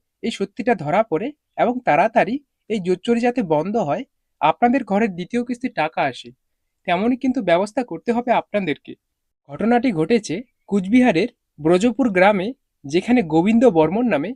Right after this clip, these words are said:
এক ব্যক্তির একটি কাঁচা বাড়ি রয়েছে। বাংলার বাড়ির প্রথম কিস্তির সত্তর হাজার টাকা পেলেও সেটা কিন্তু বাড়ি বানানোর কাজে লাগাতে পারেনি।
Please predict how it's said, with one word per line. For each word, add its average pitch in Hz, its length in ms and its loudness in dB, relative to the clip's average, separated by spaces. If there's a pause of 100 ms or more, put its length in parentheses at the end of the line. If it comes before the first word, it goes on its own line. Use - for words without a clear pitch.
(200)
এক 226 240 4
ব্যক্তির 160 400 0
একটি 233 200 -4
কাঁচা 165 320 -2
বাড়ি 190 220 0
রয়েছে। 143 340 -2 (560)
বাংলার 180 420 2
বাড়ির 233 240 0
প্রথম 208 340 -6
কিস্তির 233 360 -6
সত্তর - 380 -4
হাজার 233 240 0
টাকা 247 260 -2
পেলেও 190 340 -2 (460)
সেটা 247 280 0
কিন্তু 202 300 -2 (380)
বাড়ি 147 260 2
বানানোর 226 380 2
কাজে 214 180 2
লাগাতে 190 360 2
পারেনি। 170 420 -2